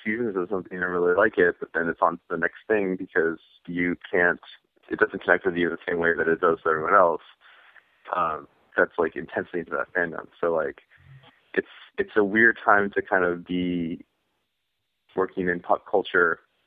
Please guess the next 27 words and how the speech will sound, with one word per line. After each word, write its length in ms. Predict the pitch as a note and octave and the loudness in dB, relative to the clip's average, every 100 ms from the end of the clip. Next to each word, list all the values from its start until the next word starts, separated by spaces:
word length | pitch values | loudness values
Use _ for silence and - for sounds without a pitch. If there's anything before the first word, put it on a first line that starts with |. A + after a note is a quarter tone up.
| _ _ _ _ - - | _ _ _ _ -12 -4
where 120 | G2+ | -2
there's 160 | G2 | -2
just 140 | - - | -8 -4
so 100 | G2 | -2
much 120 | F#2 - | -2 0
stuff, 260 | - F2+ - _ - _ - | 4 6 4 _ -20 _ -6
and 100 | G2+ | 0
yet 120 | F#2+ | 0
no 120 | F#2 | 2
one 320 | G2+ G2 G2 - _ _ - - | 0 0 -4 -10 _ _ -10 -2
truly 280 | A2+ G2 | 0 2
gets 140 | F2 - | 0 -2
mad 220 | E2+ E2+ | 2 2
at 60 | D2+ | 2
you 140 | E2 - | -6 -8
for 100 | - _ - | -14 _ 0
trying 220 | G2+ F2 | 2 2
it 100 | D#2+ D#2+ | 2 0
out. 240 | D#2+ D2 - | 0 0 -2
I 80 | |
think 140 | G2+ F#2+ | -2 -2
it's 120 | - | 0
a 40 | |
lot 120 | E2+ E2+ | 0 0
more, 340 | E2+ D2+ - - - - | -2 -4 -6 -10 -12 -2
um, 320 | E2+ D#2 - | 0 -2 -6
inclusive 680 | F2 - F#2 - E2+ E2 | -10 -4 -6 -2 -2 -2